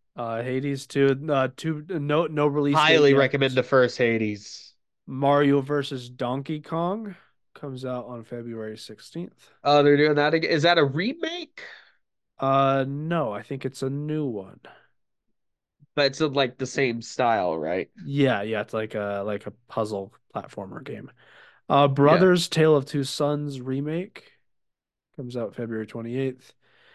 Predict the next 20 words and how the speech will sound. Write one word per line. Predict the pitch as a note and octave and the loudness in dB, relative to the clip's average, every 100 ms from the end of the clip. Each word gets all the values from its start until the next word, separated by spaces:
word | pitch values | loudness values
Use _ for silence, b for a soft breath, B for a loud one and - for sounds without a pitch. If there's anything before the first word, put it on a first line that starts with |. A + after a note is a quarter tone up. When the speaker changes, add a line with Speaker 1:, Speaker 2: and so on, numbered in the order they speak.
| b b b _ _ _ _ _ | b b b _ _ _ _ _
Speaker 1:
Final | - F3+ G#3 F#3 | 2 4 4 4
Fantasy | G#3 F#3+ F3+ E3+ E3 | 4 4 2 0 -4
seven | - - E3+ E3 D#3+ C3+ | -4 -2 0 0 -2 -4
Rebirth, | C#3 D#3 D3+ E3+ E3+ - - _ _ _ _ _ _ _ _ _ _ _ _ _ | -4 -4 0 0 0 -6 -20 _ _ _ _ _ _ _ _ _ _ _ _ _
um, | C#3 C3 B2+ B2 A#2+ A#2 _ _ _ _ _ _ _ _ _ _ _ _ _ _ _ _ _ _ _ _ _ _ _ _ | -6 -4 -4 -4 -10 -16 _ _ _ _ _ _ _ _ _ _ _ _ _ _ _ _ _ _ _ _ _ _ _ _
which | C3+ C3 C3+ | -6 -4 -4
is | B2+ | -2
like | B2+ A#2+ | 0 2
Speaker 2:
John | E3+ F#3+ | 4 2
Speaker 1:
the | |
Speaker 2:
Carpenter's | A2+ A2+ C#3 E3 A3 B3 A#3+ | 0 0 0 2 2 2 2
doing | C4 C4+ C4 | 0 2 2
a | |
game? | B3 C4+ D#4+ E4+ - _ _ _ _ C3 | 2 2 0 -4 -8 _ _ _ _ -14
Speaker 1:
I | |
guess, | A#2 A#2+ A#2+ | -8 -8 -2
Speaker 2:
Like, | D3 C3 | -2 2
Speaker 1:
huh? | |
Speaker 2:
as | D3+ D#3+ D3+ | 2 2 4
in | E3 D3 C3 | 2 2 -6